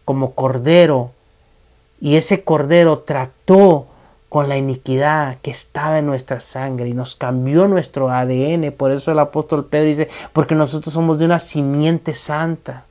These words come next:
Somos de una simiente santa, no somos de una simiente física, somos de una simiente santa. Y Yeshua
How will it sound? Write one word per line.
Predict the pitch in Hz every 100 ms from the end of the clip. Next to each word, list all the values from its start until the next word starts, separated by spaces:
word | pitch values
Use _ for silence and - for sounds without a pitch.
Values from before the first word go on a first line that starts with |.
| _ _ _ _ _ -
Somos | - 160 175 143
de | 165
una | 226 208
simiente | - 165 151 180 202 196 156
santa, | - 139 131 131 131 - -
no | 160
somos | 160 190 202 165
de | 180
una | 180
simiente | - 165 160 175 175 185
física, | - 175 196 - 175 - 156 123 - _ _ _ _ _ _ _
somos | - 160 165 156
de | 165
una | 190 170
simiente | - 156 151 190 214 196
santa. | 160 - 139 131 143
Y | 139
Yeshua | 139 - - 220 214 190